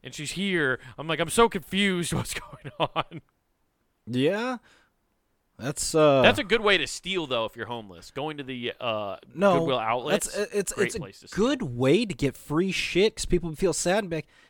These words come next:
Speaker 2: "Yeah, I'll buy that for you. It's four bucks. Yeah, I got you."
Speaker 1: And it's not even four dollars, Nate. It's by the pound. If you like, so if you wanted clothes, it's, it's a dollar seventy-five per pound.
Speaker 2: Okay, so that's like, that's a shirt, right?
Speaker 1: A pa-, a shirt's not even a pound, dude.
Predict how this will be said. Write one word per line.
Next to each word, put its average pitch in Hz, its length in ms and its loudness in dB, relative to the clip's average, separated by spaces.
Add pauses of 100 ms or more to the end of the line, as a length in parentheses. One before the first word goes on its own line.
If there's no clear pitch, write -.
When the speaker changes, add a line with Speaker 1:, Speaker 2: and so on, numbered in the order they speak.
(160)
Speaker 2:
"Yeah, - 120 -12
I'll - 180 -12
buy - 220 0
that 170 180 -10
for - 160 -14
you. 208 120 -10
It's 220 100 -12
four 208 260 -8
bucks. 202 480 -6
Yeah, 190 180 -2
I 175 80 -12
got - 360 -4
you." 113 80 -8
Speaker 1:
And 135 80 -6
it's 139 140 -6
not 156 140 2
even 139 200 -4
four 139 240 0
dollars, 120 360 0
Nate. 107 140 -12
It's 117 100 -14
by 135 160 0
the 123 60 0
pound. 127 480 -6
If 95 100 -20
you 113 60 -18
like, 110 140 -4
so 123 100 -8
if 113 80 -10
you 147 80 -10
wanted 143 240 -6
clothes, 123 720 -4 (380)
it's, 139 280 -2
it's 143 200 -8
a 135 40 -6
dollar 185 460 0
seventy-five 151 640 -6
per 117 220 -6
pound. 95 400 -14
Speaker 2:
Okay, 151 260 -2
so 190 140 2
that's 175 160 0
like, 196 140 -2 (260)
that's 160 260 -6
a 156 40 -8
shirt, 135 360 -2 (140)
right? 175 240 -8 (880)
Speaker 1:
A 113 100 -10 (160)
pa-, - 220 -6
a 139 40 -16
shirt's 190 300 -12
not 127 120 -10
even 110 140 -14
a 90 60 -16
pound, 135 540 -8
dude. 120 260 -6